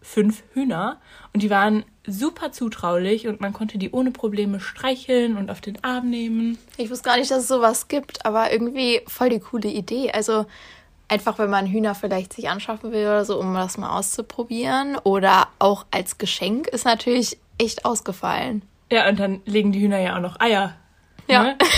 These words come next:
Speaker 2: <laughs> wie gut.
Speaker 1: Und wenn die sich wohlfühlen, legen jetzt zum Beispiel fünf Hühner ungefähr drei Eier am Tag.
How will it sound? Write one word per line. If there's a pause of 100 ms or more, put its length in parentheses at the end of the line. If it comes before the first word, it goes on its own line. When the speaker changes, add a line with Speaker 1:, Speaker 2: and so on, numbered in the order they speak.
(120)
Speaker 2:
<laughs>
wie
gut. (600)
Speaker 1:
Und
wenn
die
sich
wohlfühlen, (240)
legen
jetzt
zum
Beispiel
fünf
Hühner
ungefähr
drei
Eier
am
Tag.